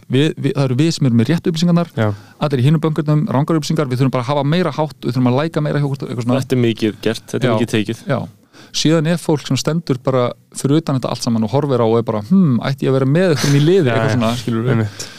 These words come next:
Speaker 1: En, en þú veist, mér finnst lang skemmtilegast standa hjá, fylgjast með þessu öllu og hugsa bara, „Hvað er það kærleiksríkasta í stöðinni? Hvað er það skynsamasta í stöðinni?“
Speaker 3: Mm.
Speaker 1: Alltaf bara, „Hver er okkams reisor í öllu ástandi?“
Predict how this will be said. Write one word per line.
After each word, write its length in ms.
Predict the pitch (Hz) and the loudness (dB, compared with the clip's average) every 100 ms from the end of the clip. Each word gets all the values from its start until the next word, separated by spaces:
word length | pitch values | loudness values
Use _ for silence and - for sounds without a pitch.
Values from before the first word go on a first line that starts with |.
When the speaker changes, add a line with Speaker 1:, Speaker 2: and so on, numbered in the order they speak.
| - - - | -20 -20 -6
Speaker 1:
En, 160 | 131 - | -6 -2
en 120 | 127 | -4
þú 100 | 202 | 0
veist, 140 | 135 113 | 0 2
mér 140 | 151 | 2
finnst 100 | 156 | 2
lang 180 | 151 165 - - _ - | 0 -2 -6 -18 _ -8
skemmtilegast 640 | - 143 123 117 117 - - _ _ _ _ _ | -4 -2 0 0 -2 -8 -20 _ _ _ _ _
standa 300 | - 143 143 | -4 -2 -2
hjá, 100 | 127 120 120 | 0 0 0
fylgjast 300 | - 143 135 | -4 -4 0
með 80 | 135 | 0
þessu 120 | 123 113 | 0 -2
öllu 240 | 113 123 | -2 -2
og 240 | - 120 117 | -2 -2 -2
hugsa 260 | 139 - 131 | -4 -2 -2
bara, 260 | 120 117 107 _ - | -2 -2 -4 _ -6
„Hvað 280 | 139 143 131 | -2 0 0
er 40 | |
það 140 | 131 131 | -2 -4
kærleiksríkasta 680 | - 143 120 - 117 - 120 | -4 -4 -4 -6 -6 -6 -6
í 40 | |
stöðinni? 340 | 110 - 120 - | -6 -8 -8 -10
Hvað 200 | - 110 | -8 -6
er 40 | 107 | -6
það 160 | 113 | -6
skynsamasta 480 | - 120 120 117 - | -4 -4 -4 -6 -6
í 40 | 120 | -4
stöðinni?“ 300 | 127 117 117 | -2 0 0
Speaker 3:
Mm. 160 | 113 - - | -2 -6 -12
Speaker 1:
Alltaf 280 | - 139 147 | -10 -6 -4
bara, 180 | 120 107 - | -4 -6 -6
„Hver 140 | - 151 | -2 0
er 40 | 147 | 0
okkams 340 | 143 151 127 | -4 -4 -2
reisor 400 | 143 147 - 110 | 0 0 -2 -4
í 100 | 135 | 0
öllu 240 | 135 139 | 0 0
ástandi?“ 380 | 135 135 110 - | 0 0 -6 -8